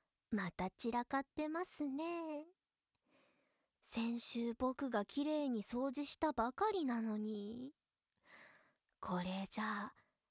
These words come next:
また掃除しなきゃじゃないですか。まったく。せっかくの一人暮らしなのに、これじゃあ女の子を連れ込むどころか、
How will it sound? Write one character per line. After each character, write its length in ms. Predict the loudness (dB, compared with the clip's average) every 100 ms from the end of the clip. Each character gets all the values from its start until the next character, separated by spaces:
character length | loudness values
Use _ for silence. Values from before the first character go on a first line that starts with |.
| _
ま 240 | 0 2 0
た 140 | 0
掃 340 | 0 0 0
除 140 | 0 -2
し 160 | 0
な 80 | 2
き 160 | 4 4
ゃ 40 |
じ 100 | 4
ゃ 60 | 4
な 220 | 4 4
い 80 | 2
で 160 | 0
す 140 | -2 -6
か。 480 | 0 0 0 -2 -6 -14 _ _ _ _ _
ま 260 | 0 2 2
っ 40 | -4 _ _ _ _
た 160 | 0 0 -2
く。 460 | -2 0 -2 -6 -12 -20 _ _ _ _ _ _ _ _ _ _ _ _ _ _ _ _ _ _ _ _
せ 220 | -4 -2
っ 60 | -2 _ 0
か 140 | 2
く 140 | 4
の 120 | 2 2
一 240 | 0 2
人 160 | 2 2
暮 100 | 4
ら 140 | 2
し 100 | 2
な 140 | -2
の 160 | -2 -4
に、 260 | -4 -8 -12 _ _ _ _ _ -6
こ 180 | 0 2
れ 200 | 2 2
じ 100 | 2
ゃ 200 | 2 2
あ 60 |
女 420 | 2 2 2 2 2
の 140 | 0
子 160 | 0 -2
を 120 | -2 0
連 80 | 2
れ 80 |
込 160 | 2 2
む 160 | 2 2
ど 140 | 0
こ 180 | 4 4
ろ 120 | 4
か、 360 | 0 -4 -4